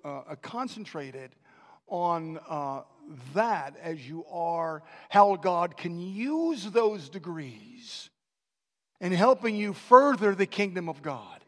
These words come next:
in whatever, whatever it is you do. That's the important part. That's the reason we exist here. If not,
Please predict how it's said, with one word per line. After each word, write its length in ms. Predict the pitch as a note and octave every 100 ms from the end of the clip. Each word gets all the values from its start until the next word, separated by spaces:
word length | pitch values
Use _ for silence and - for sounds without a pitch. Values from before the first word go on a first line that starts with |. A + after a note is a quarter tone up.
| _ _ _
in 200 | - A#3+
whatever, 400 | G#3 F#3+ D3 C#3+ -
whatever 340 | G3 F3+ E3+ D3
it 60 |
is 120 | B2
you 60 | A2+
do. 180 | A#2 A2+ _ _ _ _ _ _ _ _ _
That's 340 | F3+ B3 B3+
the 140 | - A3
important 420 | F#3+ F#3+ G3+ F3
part. 180 | D#3 C#3 -
That's 300 | - A#3+ A#3+
the 140 | - A3+
reason 320 | G3+ G3 E3+
we 100 | C#3+
exist 380 | B2+ - A#2 -
here. 240 | B2 - _ _ _ _ _ _ _ _ _ _ _ -
If 200 | F#3+ D#3
not, 360 | A#3+ A#3 D3+